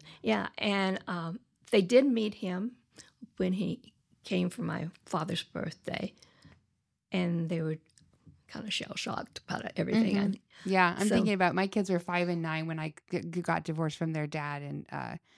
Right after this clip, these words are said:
Speaker 2: it's, it's, it's a, it's a startling for, it's for kids, for their moms, for some reason, to date or m-, get married is, is, seems to be a little bit
Speaker 1: Yeah.
Speaker 2: harder for kids to
Speaker 1: Well,
Speaker 2: accept.
Speaker 1: their father had gotten married three years earlier.
Speaker 2: Yeah, it's
Speaker 1: So,
Speaker 2: different. Yeah,
Speaker 1: you know,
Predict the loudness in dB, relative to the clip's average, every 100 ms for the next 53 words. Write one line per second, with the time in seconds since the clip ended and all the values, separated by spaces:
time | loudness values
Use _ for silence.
0 | _ _ _ -8 -4 -4 -4 -6 -8 -6
1 | -4 0 -2 -2 -8 -10 -8 -8 0 4
2 | 4 4 2 0 -2 -4 -14 -20 _ -4
3 | -4 -10 _ -20 _ _ _ _ _ -20
4 | -6 -4 2 2 4 0 2 2 2 0
5 | -2 -2 -2 0 0 -2 -2 -4 0 -2
6 | -2 -4 -2 0 0 -4 -4 -6 -4 -4
7 | -4 -4 -4 -4 -6 -6 -8 -6 -6 -6
8 | -16 -18 -18 -6 -2 -2 -4 -6 -2 -2
9 | -2 -4 -2 -2 0 -2 -6 -10 -10 -12
10 | -8 -10 -10 _ -6 0 2 0 -6 -18
11 | _ _ -4 -2 -2 -2 -2 0 -2 -2
12 | -2 0 0 -2 -4 -8 -10 -2 -2 -2
13 | -4 -4 -4 -6 -8 -4 -2 -2 -6 -4
14 | -4 -2 -4 -8 -10 -2 2 2